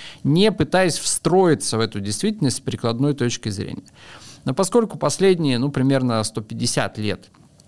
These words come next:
университет-, университеты в этом смысле принципиально меняются, особенно с начала, середины двадцатого века, в том числе и за рубежом, у нас существует вот это движение в сторону так называемого практикоориентированного образования,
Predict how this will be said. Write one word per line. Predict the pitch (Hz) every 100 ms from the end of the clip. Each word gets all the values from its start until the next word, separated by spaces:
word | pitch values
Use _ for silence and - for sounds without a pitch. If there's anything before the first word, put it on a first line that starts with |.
| - - - - _
университет-, | 131 131 131 - 147 147 120 -
университеты | 127 135 139 - 113
в |
этом | 107 107
смысле | - 120 -
принципиально | - 117 - 131 104
меняются, | 98 120 226 247 127 -
особенно | - 127 123 110 78 -
с | - - - -
начала, | - 107 110 147 147
середины | 120 107 107 123 113
двадцатого | 101 107 113 98 101
века, | 104 101
в | -
том | 110 110
числе | - 107
и |
за | 101 104
рубежом, | 101 104 98 - - - - -
у | 202
нас | 262
существует | - 135 123 - 208 165
вот | 131
это | 160 123
движение | 113 120 117 202 202 127
в |
сторону | - 143 160 127
так | -
называемого | 104 127 135
практикоориентированного | 104 131 147 - - 110 110 107 123 107 104 98
образования, | 98 101 98 87 - 117